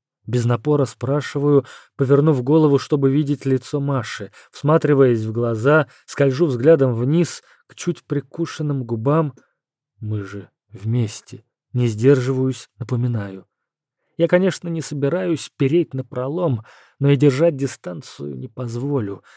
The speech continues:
Откуда-то дурацкий страх сидит, что Маша таким образом опять чужой станет, шарахаться будет. Она и взгляд мой не так уж выдерживает,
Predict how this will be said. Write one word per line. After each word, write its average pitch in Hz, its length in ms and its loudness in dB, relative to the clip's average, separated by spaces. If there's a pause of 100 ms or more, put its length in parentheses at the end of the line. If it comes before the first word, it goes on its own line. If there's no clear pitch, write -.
(160)
Откуда-то 165 720 -4 (240)
дурацкий 160 540 2
страх 180 400 0
сидит, 151 420 -4
что - 240 -6
Маша 160 340 -4
таким 139 300 -2
образом 170 480 4 (200)
опять 170 440 -2
чужой 151 400 0
станет, 147 600 -4 (340)
шарахаться 147 800 -4
будет. 110 540 -8 (840)
Она 151 240 2
и 170 40 6
взгляд 156 420 0
мой 156 200 2
не 139 120 0
так 160 340 -8
уж - 160 -10
выдерживает, 131 880 2